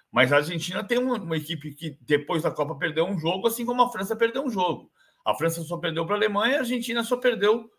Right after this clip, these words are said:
pro Uruguai. Ah, estamos falando de duas seleções que são as mais fortes do planeta nesse momento, as finalistas da última Copa. E, e, e, e na América do Sul, a Colômbia e o Uruguai estão na frente do Brasil, em,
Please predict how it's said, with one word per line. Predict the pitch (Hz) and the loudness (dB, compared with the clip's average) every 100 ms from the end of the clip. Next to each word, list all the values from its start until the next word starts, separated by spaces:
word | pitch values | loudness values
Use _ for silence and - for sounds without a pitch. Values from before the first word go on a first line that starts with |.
| _ | _
pro | - 233 | -2 2
Uruguai. | 247 190 147 120 90 - _ _ _ _ _ | 2 6 6 6 2 -8 _ _ _ _ _
Ah, | 107 107 143 | 0 0 0
estamos | 117 - 170 196 | -4 0 0 0
falando | 202 180 180 | 0 0 0
de | 185 | -4
duas | 156 196 226 | -2 0 2
seleções | 220 190 - 180 208 226 | 2 -2 -4 -4 -4 -6
que | - - | -10 -10
são | - - 185 226 - | -6 -4 -4 -4 -4
as | 190 | -4
mais | 185 180 190 | 0 -2 0
fortes | 185 180 - | -2 -2 -2
do | 190 | -8
planeta | 202 220 208 202 | -4 -4 -2 -4
nesse | 220 214 | -4 -6
momento, | 294 220 214 | -8 -6 -6
as | |
finalistas | 208 226 214 196 214 | -4 -2 -2 -6 -4
da | 214 | -2
última | 214 - - | -2 -4 -2
Copa. | 180 147 - - _ _ _ _ _ - | 2 4 2 -10 _ _ _ _ _ -2
E, | 156 | 0
e, | 202 175 165 165 175 | 0 -2 -4 -6 -10
e, | 165 | -10
e | 156 | -4
na | 170 | 0
América | 196 180 170 165 | 2 0 0 -4
do | 147 | -4
Sul, | - 160 135 117 - | -4 -2 -2 -2 0
a | 143 | 0
Colômbia | 185 160 143 139 | 2 0 0 0
e | |
o | 156 | -2
Uruguai | 175 160 180 | 2 4 4
estão | 220 | 2
na | 254 | 0
frente | 262 240 233 | 2 2 0
do | 226 | -4
Brasil, | 160 139 117 113 87 | -2 -2 -2 -8 -8
em, | 135 | -8